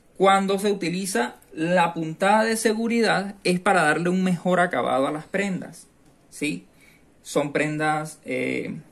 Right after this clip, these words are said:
que usted va a comercializar con un costo más alto en el mercado. Pero eso no es el tema de este video, entonces les voy a explicar cómo enhebrar la puntada de seguridad. Entonces lo primero que vamos a hacer es que vamos a colocar la aguja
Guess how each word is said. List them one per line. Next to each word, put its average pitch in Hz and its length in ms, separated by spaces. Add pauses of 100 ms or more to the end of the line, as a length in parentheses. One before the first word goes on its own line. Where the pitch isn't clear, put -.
(640)
que 147 120
usted 147 220
va 156 80
a 160 80
comercializar 185 1000
con 147 160
un 143 140
costo 143 400
más 127 280
alto 127 220
en 127 80
el 123 80
mercado. 120 380 (160)
Pero 190 260
eso 190 340 (220)
no 156 280
es 165 100
el 165 160
tema 160 240
de 165 60
este 175 180
video, 190 400
entonces 147 500
les 143 100
voy 139 140
a 170 40
explicar - 440 (540)
cómo 214 480
enhebrar 139 520 (120)
la 143 120
puntada 135 280
de 135 80
seguridad. - 460 (220)
Entonces 185 420
lo 202 140
primero 180 300
que 214 80
vamos 208 220
a 214 40
hacer 202 300 (300)
es 170 100
que 185 120
vamos 190 160
a 196 100
colocar 147 420
la 170 120
aguja 180 480